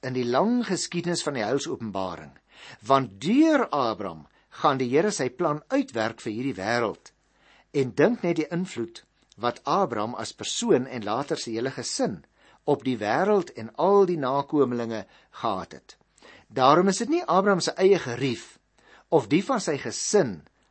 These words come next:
wat vir hulle voorop staan nie, maar dit is die koms van God se koninkryk in hierdie wêreld wat voorrang moet geniet. Ek dink nie Abraham het op daardie stadium besef watter geweldige rol hy gaan speel nie. Wat wel belangrik is, as dat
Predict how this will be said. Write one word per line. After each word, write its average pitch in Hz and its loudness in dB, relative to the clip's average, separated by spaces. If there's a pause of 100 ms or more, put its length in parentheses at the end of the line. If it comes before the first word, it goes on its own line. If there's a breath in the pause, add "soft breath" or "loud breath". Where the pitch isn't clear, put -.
(140)
wat 135 -2
vir 120 0
hulle 120 -2
voorop 131 -2
staan 82 -10
nie, - -20 (500 loud breath)
maar 151 2
dit 147 -6
is 107 -14
die 101 -16
koms 180 -2
van 110 -8
God - -6
se 117 -8
koninkryk 226 -2
in 123 -8
hierdie 120 -6
wêreld 120 -4
wat 117 -6
voorrang 214 0
moet 135 -4
geniet. 120 -10 (920 soft breath)
Ek 277 -2
dink 294 0
nie 214 0
Abraham 165 2
het 120 -10
op 104 -14
daardie 117 -4
stadium 117 -6
besef 123 -6 (400)
watter 127 0
geweldige 123 -2
rol 208 0
hy 160 0
gaan 101 -10
speel 87 -14
nie. - -20 (580 loud breath)
Wat 139 2
wel 240 2
belangrik 139 -2
is, 107 -8
as 156 0
dat 139 0